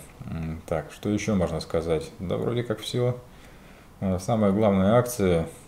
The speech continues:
ну, с биткоином, с поосторожней шортами. М,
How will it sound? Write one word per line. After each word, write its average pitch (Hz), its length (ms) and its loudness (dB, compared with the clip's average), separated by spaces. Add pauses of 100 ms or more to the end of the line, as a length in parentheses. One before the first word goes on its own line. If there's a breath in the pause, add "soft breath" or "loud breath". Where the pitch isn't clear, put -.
(120)
ну, 101 240 -8
с 90 40 -6
биткоином, 98 600 4
с - 80 -10
поосторожней 95 580 4
шортами. 95 680 2 (400)
М, 82 400 -4